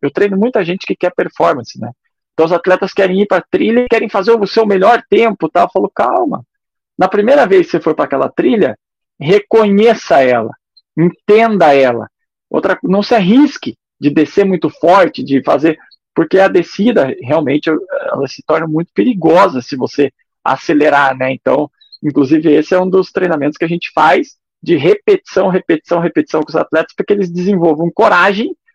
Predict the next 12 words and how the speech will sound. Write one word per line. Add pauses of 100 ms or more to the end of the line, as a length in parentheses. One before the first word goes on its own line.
(320)
propriocepção, (520)
habilidade
de
queda, (400)
até
habilidade
pra
cair
você
tem
que
ter.